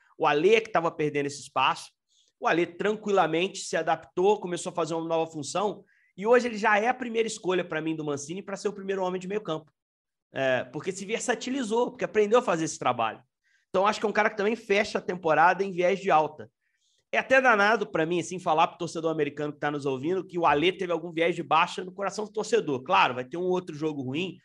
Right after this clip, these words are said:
mas um jogador muito querido, Alê Egea, pela torcida do América. Mas eu acho que ele cresce também nessa reta final de, de vinte e dois e projeta um vinte e três legal pra ele, assim,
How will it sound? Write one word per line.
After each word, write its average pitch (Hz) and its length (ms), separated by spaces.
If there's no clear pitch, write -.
mas 170 140
um 208 80
jogador 190 380
muito 220 300
querido, 170 500
Alê 147 340
Egea, 120 440
pela 127 160
torcida 131 340
do 131 80
América. 120 380
Mas 156 140
eu 170 80
acho 165 120
que - 60
ele 202 100
cresce 208 520
também 185 280
nessa 185 220
reta 180 260
final 170 300
de, 147 240
de 143 140
vinte 156 220
e - 20
dois 165 340
e 165 100
projeta 165 520
um 175 40
vinte 165 180
e - 40
três 180 220
legal 185 360
pra 156 160
ele, 127 200
assim, 117 280